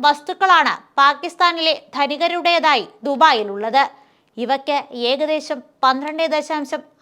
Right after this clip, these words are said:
അഞ്ച് ബില്യൺ ഡോളർ വില മതിക്കുമെന്നാണ് കണക്കുകൾ. അതായത് ഇരുപത്തിരണ്ട് ബില്യൺ പാകിസ്ഥാൻ രൂപ. ബാങ്കുകളിലെ വൻകിട നിക്ഷേപങ്ങളും കണക്കിലെടുക്കുമ്പോൾ ഈ തുക ഇനിയും ഉയരും.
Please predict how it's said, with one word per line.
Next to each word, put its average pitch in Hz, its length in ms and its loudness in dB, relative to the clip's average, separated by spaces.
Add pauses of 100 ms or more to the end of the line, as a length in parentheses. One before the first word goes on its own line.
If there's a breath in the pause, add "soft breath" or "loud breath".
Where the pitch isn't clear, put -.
അഞ്ച് 285 300 -6
ബില്യൺ 320 340 -2
ഡോളർ 302 220 2 (220)
വില 269 200 0
മതിക്കുമെന്നാണ് 302 640 -2 (300)
കണക്കുകൾ. 226 460 0 (580 soft breath)
അതായത് 415 420 4 (260)
ഇരുപത്തിരണ്ട് 370 640 -2
ബില്യൺ 320 280 -2 (260)
പാകിസ്ഥാൻ 285 520 0 (100)
രൂപ. 208 160 -2 (840 soft breath)
ബാങ്കുകളിലെ 403 640 4 (240)
വൻകിട 349 420 0 (120)
നിക്ഷേപങ്ങളും 339 720 -2 (180)
കണക്കിലെടുക്കുമ്പോൾ 311 800 0 (280)
ഈ 294 40 -2 (160)
തുക 294 140 0 (400)
ഇനിയും 277 280 -4 (200)
ഉയരും. 226 320 0